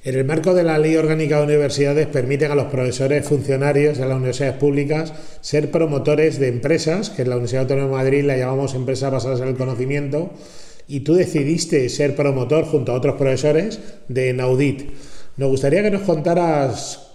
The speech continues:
¿Qué hace Naudit? ¿Cómo se complementa con la propia actividad? Incluso si te animas a por qué diste el paso a intentar crear una empresa desde la universidad.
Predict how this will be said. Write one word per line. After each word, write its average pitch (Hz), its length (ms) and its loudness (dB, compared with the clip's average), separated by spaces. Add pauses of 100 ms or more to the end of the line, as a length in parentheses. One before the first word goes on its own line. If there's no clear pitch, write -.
¿Qué - 80 0
hace 170 200 2
Naudit? 175 640 2
¿Cómo 143 200 -2
se 151 160 -2
complementa 147 460 0
con 131 100 0
la 120 100 -2
propia 139 240 0
actividad? 147 480 0 (400)
Incluso 139 400 -2
si 139 160 0
te 139 60 0
animas 147 720 0
a 131 120 -2
por 127 180 0
qué 151 100 2
diste 160 300 2
el 139 140 0
paso 143 380 0
a 131 160 0
intentar 127 400 0
crear 131 240 0
una 131 100 0
empresa 123 520 -2
desde 123 240 0
la 120 100 -2
universidad. 104 460 -6